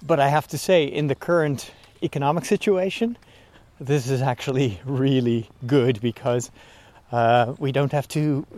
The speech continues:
turn on the heat yet. So, um, yes, we'll just take it as it comes. Hey, thank you, uh, for listening to another episode of The Walk. I am, uh, heading for the woods, but I'm still in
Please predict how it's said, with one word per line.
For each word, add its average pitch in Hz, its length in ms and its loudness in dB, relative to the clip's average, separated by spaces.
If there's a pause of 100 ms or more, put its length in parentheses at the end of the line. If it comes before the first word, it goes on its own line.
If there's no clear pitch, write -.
turn 160 240 2
on 151 160 2
the 147 80 0
heat 202 280 -4
yet. - 280 -6 (800)
So, 110 360 -4 (480)
um, 110 480 -8 (460)
yes, - 380 -10 (260)
we'll 147 240 2
just 147 260 -2
take 143 220 0
it 147 80 4
as 135 160 0
it 135 120 0
comes. 123 380 -6 (320)
Hey, 214 160 2
thank 233 300 0
you, 151 240 0
uh, 135 180 0
for 143 220 -4
listening 135 440 -4 (420)
to 160 120 -2
another 123 260 0
episode 113 440 -4
of 101 100 -8
The 120 80 -4
Walk. 101 380 -2 (960)
I 123 140 -6
am, 117 300 -6
uh, 107 60 -8
heading 127 380 -6
for 120 440 -6 (840)
the 135 120 -2
woods, 147 540 0 (180)
but 120 140 -10
I'm 117 180 -10
still 131 440 -2
in 113 340 -6